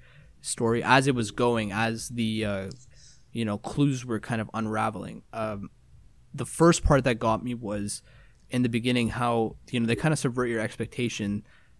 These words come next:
when they're first start talking to each other, when Anthony and Adam first start talking to each other, and then the wife starts to clue in on things, and she starts getting suspicious. And at first I thought to think, like, yeah, this is just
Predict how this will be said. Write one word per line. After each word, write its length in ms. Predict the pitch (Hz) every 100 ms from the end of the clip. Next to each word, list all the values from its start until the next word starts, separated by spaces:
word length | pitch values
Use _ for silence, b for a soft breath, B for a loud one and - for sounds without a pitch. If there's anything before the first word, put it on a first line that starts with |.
| -
when 260 | 127 113 110
they're 420 | 113 110 110 - - -
first 300 | - 143 -
start 300 | - 120 -
talking 320 | 120 120 135
to 40 |
each 140 | 131 143
other, 140 | 147
when 120 | 117
Anthony 380 | 120 120 - 113
and 100 | 104
Adam 240 | 104 113
first 260 | 104 113 -
start 140 | 117
talking 240 | - 107 131
to 60 |
each 80 | 127
other, 260 | 135 143 156 b b b b -
and 520 | 117 117 110 107 - - - - - - 165
then 240 | 120 120
the 80 | 110
wife 320 | 104 110 131
starts 280 | - 131 110
to 60 | -
clue 260 | - - 110
in 100 | 117
on 160 | 101
things, 320 | - 98 98 107
and 80 |
she 160 | - 127
starts 300 | - 117 -
getting 200 | 113 110
suspicious. 680 | - - - 120 - - - B B B B -
And 580 | 113 113 113 107 104 - - 113
at 120 | 120
first 240 | 165 160
I 60 | 156
thought 220 | 147 139
to 40 |
think, 320 | - 131 123 117
like, 260 | 107 - -
yeah, 160 | 120
this 240 | 110 123 123
is 60 |
just 260 | 117 113